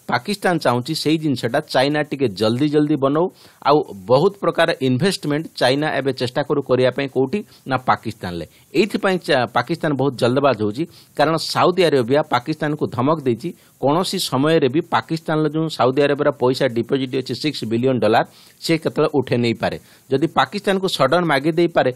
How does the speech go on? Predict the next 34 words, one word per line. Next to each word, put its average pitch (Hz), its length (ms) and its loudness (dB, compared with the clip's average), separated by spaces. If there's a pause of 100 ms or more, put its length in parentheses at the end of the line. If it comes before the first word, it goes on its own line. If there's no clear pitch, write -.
(200)
ପାକିସ୍ତାନ 151 400 -2
ପାଖରେ 151 260 0
ତ 143 60 -2
ଏମିତି 147 360 0
ଗୋଟେ 139 280 0
ବିଲିୟନ୍ 147 300 2
ଡଲାର 143 240 4
ନଥିଲା, 139 300 0
ଚାଇନା 135 260 0
ପାଖରୁ 131 300 0
ଉଧାର 123 220 0
ଆଣିକି 113 240 0
ଦେଇଛି। 87 280 -8 (260)
ତେଣୁ 151 140 2
ଯଦି 156 260 0
ଏକ୍ସଟ୍ରା 165 320 -2
ମାଗି 160 260 0
ଦେଇପାରେ, 170 380 2 (240)
ନିଶ୍ଚିତ 143 300 -2
ଭାବରେ 160 300 0
ପାକିସ୍ତାନ 147 460 -2
ପାଖରେ 151 280 -2
ବିଲକୁଲ 127 300 -2
ଫଣ୍ଡ 131 300 0
ସର୍ଟ-, 120 380 0
ସର୍ଟେଜ୍ 123 360 -2
ହେଇଯିବ। 87 280 -6 (360)
ତେଣୁ 185 260 4
ଏବେ 139 260 2
ସିଏ 185 200 0
ଚାଇନାକୁ 170 500 0
ସେଇ 151 160 -2
ଜିନିଷ 147 200 -4
କହୁଛି, 127 400 -2